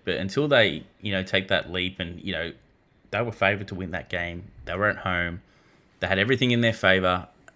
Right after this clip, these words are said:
uh, to beat the Chiefs. And if they're not gonna beat, if they couldn't beat Patrick Mahomes and, and the Chiefs on the weekend, when will they? You know, I mean, I know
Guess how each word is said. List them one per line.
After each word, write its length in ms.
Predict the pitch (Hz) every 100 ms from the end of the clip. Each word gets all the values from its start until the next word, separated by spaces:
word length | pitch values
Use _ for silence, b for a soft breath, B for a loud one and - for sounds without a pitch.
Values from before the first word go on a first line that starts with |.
| -
uh, 300 | 90 87 87
to 100 | -
beat 160 | 104
the 60 | 98
Chiefs. 380 | - 101 107 -
And 100 | 95
if 80 | 95
they're 100 | 110
not 140 | 120
gonna 120 | 127
beat, 280 | 98 101 -
if 60 | -
they 120 | 98
couldn't 200 | 95 135
beat 180 | 117 95
Patrick 320 | - 95 -
Mahomes 400 | 85 90 90 85
and, 140 | 85 87 B B B B B B B
and 100 | 104
the 60 | 101
Chiefs 600 | - 104 101 - - - _
on 100 | 101
the 60 | 95
weekend, 540 | 87 113 101 80 101 117 _ _ _ _ - - -
when 220 | 110 113
will 160 | 98 156
they? 280 | 101 78 -
You 100 | 92
know, 200 | 92 113
I 100 | 113
mean, 160 | 117 85
I 80 |
know 360 | 113 117 117